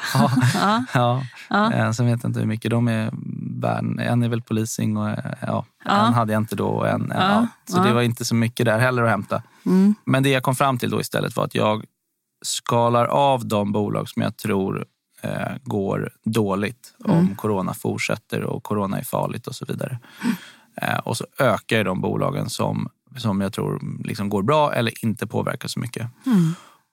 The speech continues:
Speaker 1: Och så lägger jag mig lite i kassa, eh, vilket jag aldrig gör normalt sett.
Speaker 2: Mm.
Speaker 1: Och, eh,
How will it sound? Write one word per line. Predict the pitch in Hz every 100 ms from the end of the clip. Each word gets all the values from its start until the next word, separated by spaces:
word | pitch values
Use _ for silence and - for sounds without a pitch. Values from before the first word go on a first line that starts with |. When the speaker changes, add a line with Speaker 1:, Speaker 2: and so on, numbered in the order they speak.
| _
Speaker 1:
Och | 139
så | 127 135
lägger | 123 113 113
jag | 104
mig | 110 -
lite | 107 92 85 165 127 -
i |
kassa, | - 87 - - _ _ _ -
eh, | 107 - -
vilket | 113 113
jag | 110 -
aldrig | 123 110 98 104
gör | 98
normalt | 104 104 - -
sett. | - - - _ -
Speaker 2:
Mm. | 190
Speaker 1:
Och, | 165 185 -
eh, | 104 98